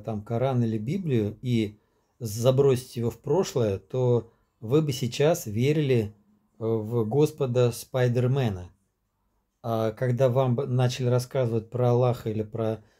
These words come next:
Господа, Бога, Яхве, да, то вы бы говорили: "Да что за чушь ты мне говоришь? Великий Спайдермен тебя за это накажет. Он тебя отправит сразу, э, значит, э, в ад или там в рай".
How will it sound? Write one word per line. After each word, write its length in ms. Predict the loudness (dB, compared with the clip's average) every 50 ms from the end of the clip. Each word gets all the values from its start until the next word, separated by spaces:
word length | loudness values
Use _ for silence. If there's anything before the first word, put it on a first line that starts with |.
| _ _ _ -6
Господа, 680 | -2 0 0 0 0 -2 -4 -2 0 0 -2 -2 -4 _ _ -10
Бога, 420 | -4 -2 -2 -2 -2 -4 -6 -4
Яхве, 460 | -4 -2 -2 -4 -4 -8 -12 -16 -10
да, 280 | -6 -4 -2 -2 -4 -6 -10 _ _ _ _ _ _ _ _ _
то 100 | -6 0
вы 120 | 2 2 2
бы 80 | 2
говорили: 260 | 2 4 4 4 4
"Да 100 | 2 -2
что 260 | -4 -2 -2 -2 0 2
за 140 | 2 0
чушь 220 | 2 4 2 2 2
ты 120 | 2 0
мне 140 | 2 2 4
говоришь? 580 | 4 4 4 6 4 4 2 2 0 -4 -10 _ _ _ _ _ _ _
Великий 380 | -2 0 2 2 2 2 2 -4
Спайдермен 720 | -4 -4 -2 0 0 2 4 4 4 6 6 6 4 4
тебя 280 | 2 0 2 2 2 4
за 100 | 4 4
это 220 | 2 2 2 -2
накажет. 580 | -4 -4 -2 0 0 2 2 2 0 -2 -6 _ _ _ _ _ -10
Он 160 | -8 -8 -6
тебя 220 | -4 2 4 4
отправит 480 | 4 4 2 -2 0 2 2 2 2 0
сразу, 520 | -2 0 2 4 4 4 4 2 2 0 -2 -18 -20 -20 -20 -20 -20 -20 _ _ _
э, 300 | -8 -4 -2 0 0 2
значит, 480 | 2 0 -2 0 0 -2 -2 -2 -2 0
э, 240 | 2 4 4 4 2
в 160 | 4 4 4
ад 260 | 4 4 2 2 -2
или 160 | 0 0 0
там 220 | 0 0 0 0 2
в 80 | 2
рай". 420 | 4 4 4 4 2 0 -4 -8